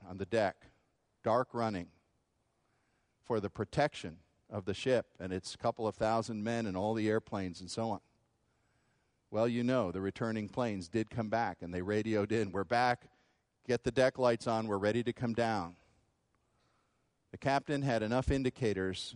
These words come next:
of the dangers around that he believed he could not threaten two thousand men for four or five pilots.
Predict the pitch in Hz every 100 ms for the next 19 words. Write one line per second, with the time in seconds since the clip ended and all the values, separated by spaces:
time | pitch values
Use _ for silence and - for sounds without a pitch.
0 | - 92 92 107 117 117 113 107 104 107
1 | 95 87 87 78 101 98 92 120 107 85
2 | 104 98 - 110 98 123 143 - _ _
3 | _ _ - 127 123 - 80 85 _ _
4 | _ _ _ _ _ _ _ - 139 131
5 | 135 127 135 131 117 113 90 82 80 _
6 | _ _ _ _ _ _ _ _ _ _
7 | _ _ _ _ _ _ - 104 - 107
8 | 104 110 98 - - 90 78 - -